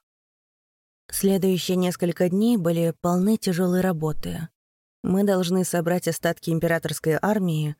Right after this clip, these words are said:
поведать истинную историю Атеры и убедить их присоединиться к нам. Любого, кто не захочет сражаться, отправляют домой. В армии нечистых, как мы привыкли себя называть,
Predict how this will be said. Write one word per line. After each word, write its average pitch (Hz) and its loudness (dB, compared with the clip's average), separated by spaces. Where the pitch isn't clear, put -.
поведать 208 0
истинную 190 0
историю 175 2
Атеры 196 2
и 175 -4
убедить 165 0
их 180 -4
присоединиться 156 -2
к - -8
нам. 147 -4
Любого, 226 2
кто - 0
не 208 2
захочет 190 0
сражаться, 180 -2
отправляют 165 -2
домой. 147 -4
В 190 -2
армии 214 2
нечистых, 196 0
как - -6
мы 165 0
привыкли 160 -2
себя 151 -2
называть, 160 -4